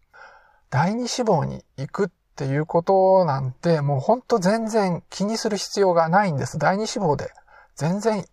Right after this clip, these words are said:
いいってことなんですよね。あとは中高一貫校を受けた時も同じで、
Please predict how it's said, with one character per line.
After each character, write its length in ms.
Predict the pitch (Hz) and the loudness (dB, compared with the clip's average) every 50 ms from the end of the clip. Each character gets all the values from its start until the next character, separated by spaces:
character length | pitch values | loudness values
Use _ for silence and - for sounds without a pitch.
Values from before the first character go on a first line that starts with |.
| _ - | _ -6
い 140 | 202 240 247 | -6 -6 -6
い 20 | |
っ 20 | |
て 260 | - _ _ - - - | -8 _ _ -14 -14 -10
こ 160 | - - - | -8 -4 -2
と 120 | - 180 | 0 0
な 160 | 185 143 123 | 0 0 -2
ん 160 | 110 - 131 113 | -4 -6 -10 -10
で 100 | 117 120 | -10 -10
す 140 | - - | -8 -8
よ 80 | 101 110 | -6 -4
ね。 180 | 135 170 226 - - _ _ _ _ _ _ _ - _ _ _ - - - - - - - _ _ _ _ _ _ _ _ _ | -4 -4 -4 -6 -10 _ _ _ _ _ _ _ -20 _ _ _ -20 -20 -20 -20 -20 -20 -20 _ _ _ _ _ _ _ _ _
あ 100 | - 185 | -6 -2
と 80 | - 165 | 0 0
は 100 | 127 123 | 0 0
中 320 | - - - 233 254 226 | -2 -4 -2 -2 -2 -2
高 320 | - - - 139 120 - - _ | -2 -4 -6 -6 -6 -6 -6 _
一 140 | 139 139 - _ _ - | -8 -8 -8 _ _ -2
貫 280 | - 220 233 220 196 | -2 0 0 -2 -6
校 300 | - - 143 131 120 107 | -6 -2 0 0 2 2
を 80 | 120 135 | 0 0
受 140 | 165 - 226 | 0 -2 -2
け 40 | |
た 120 | - 151 135 | -2 -4 -6
時 260 | - 143 - - 170 | -6 -8 -4 -2 0
も 280 | 160 135 - - - - _ _ | 2 2 2 0 -4 -10 _ _
同 220 | 143 156 165 180 180 185 180 175 | -2 0 2 2 4 4 4 4
じ 160 | 165 165 170 | 4 0 0
で、 320 | 165 202 214 180 139 135 | 2 2 2 2 2 0